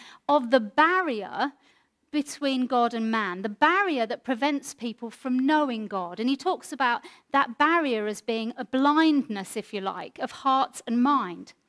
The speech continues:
Now, as we've already said in this series, it's the Holy Spirit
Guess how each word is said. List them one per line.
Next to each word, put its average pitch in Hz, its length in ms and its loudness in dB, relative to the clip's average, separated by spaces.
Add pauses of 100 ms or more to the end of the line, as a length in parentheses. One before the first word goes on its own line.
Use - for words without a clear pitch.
(600)
Now, 339 200 8
as 415 220 4
we've 359 140 2
already 320 300 2
said 392 360 2
in 240 180 -6
this 220 140 -8
series, 196 640 -6 (500)
it's - 200 -8
the 320 100 0 (220)
Holy 381 220 6
Spirit 262 680 0